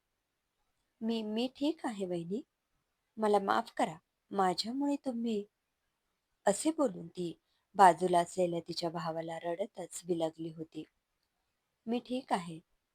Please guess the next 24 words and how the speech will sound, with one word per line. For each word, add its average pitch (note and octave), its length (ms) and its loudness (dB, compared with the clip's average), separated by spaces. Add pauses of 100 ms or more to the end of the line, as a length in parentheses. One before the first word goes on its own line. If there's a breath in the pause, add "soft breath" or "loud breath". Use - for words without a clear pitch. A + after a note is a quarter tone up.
तुम्ही B3+ 220 0
नका C#4+ 300 -2
काळजी A3 440 -6
करू," D#3+ 200 -10 (720)
नाजुका E3+ 440 0
म्हणाली. D#3+ 420 -8 (920)
वीर F3+ 240 4 (100)
तर E3+ 120 2
शांतपणे E3+ 880 -4 (400 soft breath)
नाजुकालाच F#3+ 880 -2
पाहत E3 300 -10
होता. D#3 240 -10 (680)
जर E3+ 200 2
नाजुकाने F3 640 -2
स्वतःचा F3 540 -4
जीव F3 180 -2 (100)
धोक्यात F3 440 -12
घालून F3+ 240 -4 (120)
पुढे G3 220 0
जाऊन E3 380 -2 (420 loud breath)
तिला G#3 200 8
मागे F#3+ 360 4
ओढले B3+ 340 -2
नसते F3 380 -6